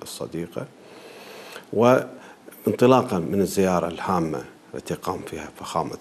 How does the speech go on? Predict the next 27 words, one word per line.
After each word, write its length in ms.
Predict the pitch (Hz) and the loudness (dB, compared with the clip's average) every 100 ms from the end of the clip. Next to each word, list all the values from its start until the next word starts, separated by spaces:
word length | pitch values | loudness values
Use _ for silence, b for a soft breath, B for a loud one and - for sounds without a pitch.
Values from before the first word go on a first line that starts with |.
| - | -8
الرئيس 560 | 85 82 80 - - B B B B - | -6 -4 -6 -8 -10 B B B B -6
بيترو 300 | - - 76 | -6 -4 -4
بوروشينكو 600 | 71 71 - 87 - - | -4 -6 -6 -8 -6 -6
إلى 180 | 62 73 | -4 -4
دولة 300 | 87 73 - | -4 -4 -6
الكويت 420 | - - - 64 58 - | -12 -12 -8 -6 -8 -14
بتاريخ 540 | - 65 67 64 - - B B - - | -12 -10 -8 -10 -14 -20 B B -20 -8
ثمانية 180 | 85 - 87 | -8 -6 -4
عشر 140 | 65 | -6
تسعة 480 | - - - - - | -6 -8 -8 -6 -6
عشر 260 | - - - 101 92 | -6 -8 -10 -12 -8
مارس، 360 | 95 123 - - - B B B B - - | -6 -8 -14 -20 -20 B B B B -6 4
تم 220 | 143 123 | 6 8
الاتفاق 760 | 78 - - - - 76 - - - - | 6 0 -4 -4 -4 -6 -8 -20 -12 -4
خلال 280 | 92 87 - - | 0 0 -2 -8
المباحثات 720 | - 87 - - - - - | -12 -8 -6 -6 -6 -6 -6
الرسمية 520 | - 78 - 90 92 | -8 -8 -6 -4 -4
بين 260 | - 85 87 | -4 -4 -6
الجانبين 680 | 76 - 73 64 62 101 - | -6 -6 -6 -6 -4 -4 -4
الكويتي 640 | - - 71 82 - 71 | -8 -8 -8 -8 -8 -10
والأوكراني 720 | 67 62 - - 92 98 117 - | -6 -6 -8 -8 -6 -4 -4 -6
على 180 | 82 69 | -6 -6
تسهيل 440 | - - - 104 - | -8 -12 -8 -8 -8
إجراءات 540 | - - - 71 - - B B B B B - | -8 -8 -4 -6 -6 -12 B B B B B -14
الدخول 560 | - 87 82 - 87 80 | -12 -6 -8 -4 -4 -2
ومنح 480 | 69 71 85 85 - | -4 -4 -6 -6 -10
التأشيرات 680 | - - - - 87 87 | -10 -10 -6 -4 -2 -2